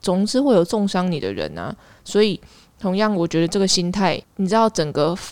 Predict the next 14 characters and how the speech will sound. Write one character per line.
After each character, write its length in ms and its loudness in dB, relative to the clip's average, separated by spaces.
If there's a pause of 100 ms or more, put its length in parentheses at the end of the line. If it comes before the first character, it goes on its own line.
下 360 2
放 300 0
到 280 4
日 120 0
常 240 -4
生 220 0
活 180 -2
中， 340 -6 (520)
遇 120 -4
到 160 2
这 120 2
种 120 0
状 220 -2
况， 300 -2